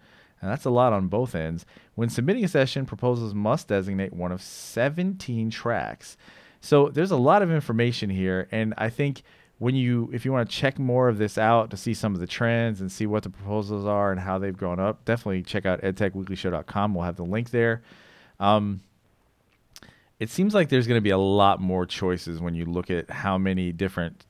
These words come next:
topic areas and things there are. So that might become something that's difficult for some of the attendees.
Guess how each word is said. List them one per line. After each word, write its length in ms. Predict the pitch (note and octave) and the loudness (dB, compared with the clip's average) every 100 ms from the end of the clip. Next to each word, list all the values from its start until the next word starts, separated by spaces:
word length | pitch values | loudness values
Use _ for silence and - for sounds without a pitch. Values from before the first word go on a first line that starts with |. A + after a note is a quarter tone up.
| - | -4
topic 400 | G#2+ G2 F#2 F2+ | -2 0 -2 -2
areas 360 | F2 F2 E2+ | 0 0 -2
and 140 | E2 E2 | -6 -6
things 200 | F2 E2 | -6 -4
there 140 | F2 | -2
are. 200 | E2 E2+ | 0 -2
So 160 | - E2+ | -4 -2
that 180 | G#2+ | -2
might 160 | G#3+ A3 | -2 -6
become 260 | D#3+ D#3+ C#3 | -4 -2 -2
something 220 | C#3 A#2+ | -2 -4
that's 160 | F#2 | -6
difficult 460 | - G#2+ G#2+ G2+ F2 | -4 -6 -6 -10 -8
for 100 | G2+ | -8
some 160 | F#2 E2+ | -8 -6
of 60 | |
the 120 | E2+ | -6
attendees. 680 | D#2+ - E2+ E2 E2 D2+ - | -8 -6 -6 -6 -8 -10 -18